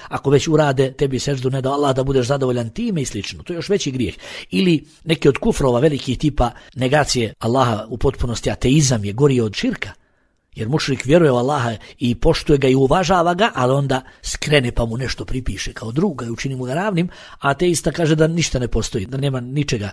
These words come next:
na nebesima, ničega što vlada nama i da nismo ni u čijoj vlasti i tako dalje. Ili kad čovjek opsuje Allaha, ne do Allah, to je gore od širka. Uglavnom, jedino možda takva manifestacija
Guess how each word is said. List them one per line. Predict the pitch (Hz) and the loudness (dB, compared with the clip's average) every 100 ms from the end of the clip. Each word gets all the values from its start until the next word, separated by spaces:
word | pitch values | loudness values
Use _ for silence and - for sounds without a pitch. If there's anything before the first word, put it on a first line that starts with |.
| 127 | -8
na | 127 | -6
nebesima, | 123 131 - 107 | -2 -2 -2 -4
ničega | 113 135 127 | -4 -2 0
što | 123 - | -2 -2
vlada | 127 143 117 | 0 0 0
nama | 123 151 127 | -2 -2 -2
i | 117 | -4
da | 120 | -4
nismo | 131 131 127 | -6 -6 -4
ni | 135 | -2
u | |
čijoj | 117 120 | -2 -4
vlasti | 110 170 165 147 | -2 -2 -2 -4
i | |
tako | 139 135 | -4 -4
dalje. | 120 101 - - | -4 -6 -10 -6
Ili | 185 160 | -2 0
kad | 170 139 | 0 0
čovjek | 170 147 - | 0 0 0
opsuje | 170 - 135 | -2 0 -2
Allaha, | 123 147 120 | -2 -2 -2
ne | 127 | -4
do | 120 | -6
Allah, | - 214 - | -6 -6 -2
to | |
je | 208 | 0
gore | 190 151 | 2 2
od | 120 | 0
širka. | - 98 - - - - - | -4 -6 -8 -16 -20 -14 -4
Uglavnom, | 254 196 190 185 - - | 2 4 4 2 -2 2
jedino | 170 160 | 4 4
možda | 147 208 143 | 6 6 6
takva | - 156 139 | 0 0 0
manifestacija | 123 123 120 - 185 160 - 131 | 0 0 0 0 0 0 0 0